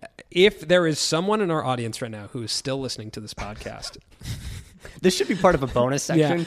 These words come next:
Speaker 1: this is a
Speaker 2: We
Speaker 1: bonus
Speaker 2: put,
Speaker 1: section.
Speaker 2: hopefully we
Speaker 1: 'Cause we've
Speaker 2: edit
Speaker 1: gone,
Speaker 2: this
Speaker 1: we've
Speaker 2: and
Speaker 1: gone,
Speaker 2: we ended
Speaker 1: yeah.
Speaker 2: it thirty minutes ago.
Speaker 1: Yeah, yeah,
Speaker 2: And then
Speaker 1: yeah.
Speaker 2: you said, "If you want the bonus podcast."
Speaker 1: I'm not gonna do that.
Speaker 2: Okay.
Speaker 1: I'm gonna leave this entire thing in.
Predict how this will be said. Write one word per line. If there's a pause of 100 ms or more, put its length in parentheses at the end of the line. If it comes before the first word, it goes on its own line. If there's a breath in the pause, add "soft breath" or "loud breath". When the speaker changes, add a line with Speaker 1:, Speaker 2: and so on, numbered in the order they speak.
Speaker 1:
this
is
a
Speaker 2:
We
Speaker 1:
bonus
Speaker 2:
put,
Speaker 1:
section.
Speaker 2:
hopefully
we
Speaker 1:
'Cause
we've
Speaker 2:
edit
Speaker 1:
gone,
Speaker 2:
this (120)
Speaker 1:
we've
Speaker 2:
and
Speaker 1:
gone,
Speaker 2:
we
ended
Speaker 1:
yeah.
Speaker 2:
it
thirty
minutes
ago.
Speaker 1:
Yeah,
yeah,
Speaker 2:
And
then
Speaker 1:
yeah.
Speaker 2:
you
said,
"If
you
want
the
bonus
podcast."
Speaker 1:
I'm
not
gonna
do
that.
Speaker 2:
Okay.
Speaker 1:
I'm
gonna
leave
this
entire
thing
in.